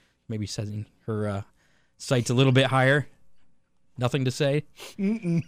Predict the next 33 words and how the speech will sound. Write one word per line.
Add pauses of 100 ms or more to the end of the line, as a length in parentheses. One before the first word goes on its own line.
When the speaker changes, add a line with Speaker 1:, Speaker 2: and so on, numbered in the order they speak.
(220)
Speaker 1:
All
right. (260)
<laughs>
But,
uh,
she's
been
making
a,
a
lot
of,
uh, (160)
a
press
recently.
She's
been, (160)
she's
got
a
new
YouTube
channel.
She's,
uh,
been (640)
posting
a
lot
of,
uh,
Instagram